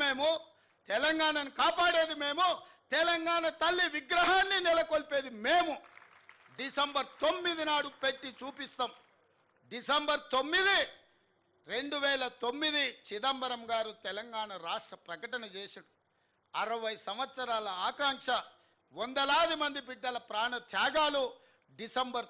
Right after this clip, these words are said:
తొమ్మిది, రెండు వేల తొమ్మిది నాడు శాశ్వతంగా ఒక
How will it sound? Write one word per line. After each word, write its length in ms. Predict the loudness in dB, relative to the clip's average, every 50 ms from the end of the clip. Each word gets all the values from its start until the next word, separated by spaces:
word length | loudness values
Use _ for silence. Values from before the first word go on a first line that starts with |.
| -8 -8
తొమ్మిది, 340 | -6 -4 -2 -2 0 0 0 0 0 -2
రెండు 180 | -4 -6 -6 -6
వేల 160 | -6 -6 -6 -8 -10 -12 -12
తొమ్మిది 340 | -10 -6 -4 -4 -2 0 0 2
నాడు 220 | 2 2 2 0 -4 -6 -10 _ _ _ _ -16 -10 -4
శాశ్వతంగా 640 | 0 2 2 2 0 -2 -8 -10 -8 -10 -8 -8 -8 -10
ఒక 100 | -10 -12